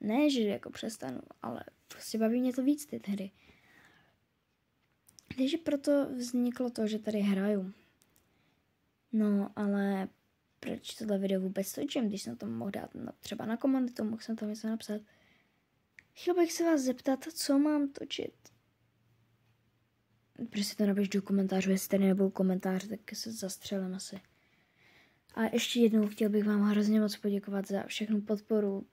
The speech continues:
co prostě děláte, prostě je to epický, nečekal jsem to. Já jsem prostě si říkal, že no, to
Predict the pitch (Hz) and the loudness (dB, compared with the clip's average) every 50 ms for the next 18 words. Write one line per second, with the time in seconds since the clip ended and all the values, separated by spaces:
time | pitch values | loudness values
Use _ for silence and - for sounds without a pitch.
0 | - - - - _ - - 123 - - _ - - - - - - 208 202 202 | -18 -20 -20 -20 _ -14 -12 -12 -12 -12 _ -20 -18 -16 -16 -12 -6 -4 -4 -2
1 | 196 196 196 196 196 220 220 - - - 50 50 50 50 50 - - - - - | -2 -2 -4 -4 -6 -6 -8 -10 -12 -14 -18 -18 -20 -20 -20 -20 -20 -20 -20 -20
2 | - - - - - - - - 131 - 269 294 285 302 - - - - - 233 | -20 -18 -16 -16 -16 -14 -12 -8 -6 -4 -2 -4 -4 -6 -8 -12 -12 -6 -4 -4
3 | 226 220 233 226 226 - 226 226 - 269 - - 226 202 202 208 220 233 226 - | -2 -2 -2 -4 -2 -4 -4 -6 -6 -10 -8 -8 -4 0 2 4 4 4 4 2
4 | 254 233 220 208 208 202 196 202 190 190 - - - - - - - - - - | 2 0 0 0 0 -2 -4 -4 -6 -6 -8 -16 -20 -20 -20 -20 -20 -20 -20 -8
5 | - 214 214 208 226 220 220 226 220 220 - - - 226 214 208 208 208 - - | -2 0 2 4 4 2 2 2 0 0 -2 0 2 2 4 4 2 0 -2 -4
6 | - _ _ _ _ _ _ _ _ _ _ _ _ - - 220 208 214 214 214 | -8 _ _ _ _ _ _ _ _ _ _ _ _ -4 -2 0 0 0 0 0
7 | 202 202 202 214 220 226 202 202 208 202 208 214 | 2 2 2 0 -2 -2 0 2 2 2 0 -2